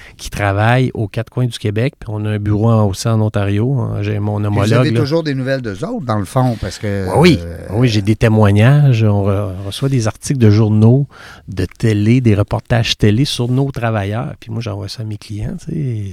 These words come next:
Speaker 2: Ben
Speaker 1: tu
Speaker 2: oui.
Speaker 1: vois vraiment concrètement
Speaker 2: Ben.
Speaker 1: le résultat de tout ce qu'on fait, là.
Speaker 2: Ben, je comprends.
Speaker 1: Ah non, c'est vraiment, euh,
Speaker 2: Est-ce que, euh,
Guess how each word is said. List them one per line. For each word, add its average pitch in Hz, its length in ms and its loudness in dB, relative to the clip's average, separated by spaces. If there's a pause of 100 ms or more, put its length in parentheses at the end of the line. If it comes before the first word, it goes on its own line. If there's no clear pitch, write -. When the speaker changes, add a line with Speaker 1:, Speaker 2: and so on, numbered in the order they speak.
Speaker 2:
Ben 92 100 -12
Speaker 1:
tu 101 60 -10
Speaker 2:
oui. 151 100 0
Speaker 1:
vois 101 160 -6
vraiment 101 320 -8
concrètement 107 800 -2 (240)
Speaker 2:
Ben. 82 100 -6 (120)
Speaker 1:
le 95 100 -2
résultat 107 600 4
de 135 100 4
tout 117 140 0
ce - 100 -10
qu'on 113 160 -4
fait, 131 240 -6
là. 120 180 -8
Speaker 2:
Ben, 95 120 -12
je - 80 -16
comprends. 117 440 -4 (240)
Speaker 1:
Ah 117 100 -6
non, 113 120 -2
c'est 107 200 -4
vraiment, 104 320 0
euh, 104 460 0 (140)
Speaker 2:
Est-ce 117 200 -4
que, 143 120 -2
euh, 117 720 0